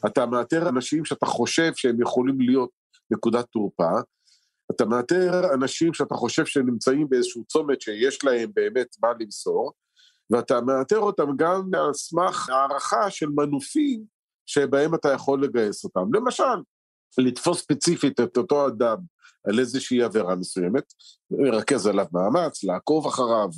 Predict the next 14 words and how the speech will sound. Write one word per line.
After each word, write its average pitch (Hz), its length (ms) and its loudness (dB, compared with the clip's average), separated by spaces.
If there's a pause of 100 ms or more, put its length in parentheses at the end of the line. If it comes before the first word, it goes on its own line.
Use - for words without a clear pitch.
(640)
לבצע 98 400 2
אחריו 98 420 0
האזנות 135 560 0
וכולי, 170 320 0
ואז 143 280 0
לתפוס 143 320 -2
אותו 113 280 -2 (440)
באיזושהי 127 420 2
עבירה 113 760 2
משמעותית, 92 720 -2 (600)
ולהציע 139 800 2
לו 127 260 -2 (220)
בצורה - 340 0
של - 180 -2